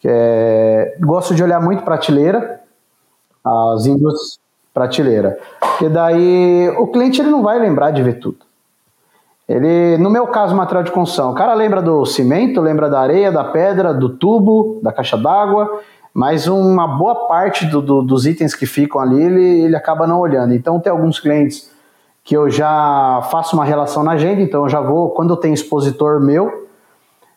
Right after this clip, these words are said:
eu, eu olho pro expositor, já tiro falta, já meio que levo mastigado pro cliente,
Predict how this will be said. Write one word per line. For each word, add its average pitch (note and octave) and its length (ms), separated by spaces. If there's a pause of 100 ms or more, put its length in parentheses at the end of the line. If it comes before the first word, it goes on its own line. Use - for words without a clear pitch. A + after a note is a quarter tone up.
(120)
eu, C3 560
eu C3+ 160
olho D#3+ 200
pro F#3 100
expositor, D#3 640
já D#3+ 140
tiro E3+ 280
falta, D#3+ 540
já D3+ 140
meio E3 280
que E3+ 120
levo D#3+ 680
mastigado E3+ 680
pro F3+ 120
cliente, B2+ 640